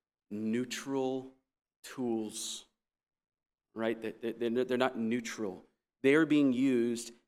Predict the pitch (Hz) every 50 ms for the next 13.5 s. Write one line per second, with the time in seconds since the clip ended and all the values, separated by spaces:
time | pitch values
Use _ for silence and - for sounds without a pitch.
0 | _ - - 120 - - - 165 156 165 170 151 123 110 98 98 101 98 90 95
1 | 101 98 98 107 104 - - - - - 113 113 110 - 135 131 139 135 117 123
2 | 110 - - 143 127 127 123 - - - 104 101 107 98 98 - - - - -
3 | 139 131 113 98 90 90 - - - _ _ _ _ _ _ _ _ _ _ _
4 | _ _ _ _ _ _ _ _ _ _ _ _ _ _ _ _ _ _ - 107
5 | 113 117 117 120 107 - - 135 143 156 151 - - - 95 92 95 110 123 123
6 | 123 110 101 92 87 85 85 - _ _ _ _ _ _ _ _ _ _ _ _
7 | _ _ _ _ _ _ _ _ _ _ _ _ _ _ - 107 - 110 117 120
8 | 117 117 110 - - - 123 135 170 170 - - - 151 143 139 139 - - 123
9 | 113 113 110 113 123 135 151 160 151 - 156 143 - - 104 - - - - 104
10 | 98 101 98 - - _ _ _ _ _ - 110 107 98 104 101 98 110 127 139
11 | 127 - 117 104 101 101 - - 110 107 104 - - _ _ _ - 104 98 104
12 | 104 104 - - - 113 98 92 87 - - 87 95 87 _ _ _ _ - 92
13 | 92 90 - - 90 98 113 117 - -